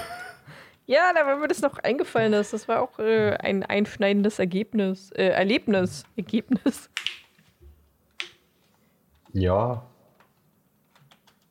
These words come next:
Speaker 2: Weiß ich nicht. Nicht für unseren
Speaker 1: Naja,
Speaker 2: Podcast,
Speaker 1: also,
Speaker 2: aber
Speaker 1: na doch, weil, äh, ist doch, äh, England.
Speaker 2: Äh, ja,
Speaker 1: Ne?
Speaker 2: das
Speaker 1: Ja.
Speaker 2: stimmt.
Speaker 1: Äh,
Speaker 2: Mhm.
Speaker 1: und, äh,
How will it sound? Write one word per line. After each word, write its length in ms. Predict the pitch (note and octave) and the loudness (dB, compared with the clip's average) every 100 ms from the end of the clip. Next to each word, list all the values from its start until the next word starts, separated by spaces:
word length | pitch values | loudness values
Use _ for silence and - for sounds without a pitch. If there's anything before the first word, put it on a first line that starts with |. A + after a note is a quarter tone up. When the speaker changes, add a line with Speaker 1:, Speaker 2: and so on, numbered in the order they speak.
| _ _ _ - | _ _ _ -4
Speaker 2:
Weiß 160 | G2 G2 | -2 0
ich 80 | |
nicht. 280 | F2 F#2 - _ - - _ _ _ _ _ _ _ - - | -2 -4 -12 _ -20 -20 _ _ _ _ _ _ _ -10 0
Nicht 180 | A#2 A#2+ | 0 4
für 100 | C#3+ | 2
unseren 200 | A#2 A2 | 4 4
Speaker 1:
Naja, 220 | F3 F#3+ | 4 4
Speaker 2:
Podcast, 80 | G#3+ | 2
Speaker 1:
also, 180 | G#3 G#3 | 2 2
Speaker 2:
aber 220 | G#3+ - - - - | 2 0 -4 -10 -4
Speaker 1:
na 220 | G3+ A3 | 2 2
doch, 260 | G#3+ G4+ - | 4 2 0
weil, 260 | - G#3+ A#3 | 2 4 4
äh, 520 | - G#3 G#3+ G#3+ - | 4 4 6 4 2
ist 180 | - - | -2 0
doch, 280 | B3 - - - | 0 0 -4 0
äh, 160 | G#3+ G3+ | 2 2
England. 640 | E3 E3 F#3+ A4+ - - - - - - - | 2 4 4 2 -2 -12 -18 -20 -20 -16 -4
Speaker 2:
Äh, 140 | F2 | 0
ja, 460 | B1 F2+ E2+ F2 A2+ | 2 0 0 0 0
Speaker 1:
Ne? 200 | E3 G#3+ F#4+ _ _ - | 2 0 -2 _ _ -6
Speaker 2:
das 180 | G2 - | -4 -2
Speaker 1:
Ja. 80 | D3+ | 0
Speaker 2:
stimmt. 280 | A2 F#3 - - - _ _ _ _ _ _ _ | 0 -2 -6 -20 -20 _ _ _ _ _ _ _
Speaker 1:
Äh, 340 | F#3 F#3 F3+ F3 | 0 2 4 2
Speaker 2:
Mhm. 120 | F#3+ | 2
Speaker 1:
und, 480 | F3+ F3 F3 - - | 4 4 2 0 -2
äh, 560 | F3 E3+ E3 E3 D#3+ | 2 2 2 2 0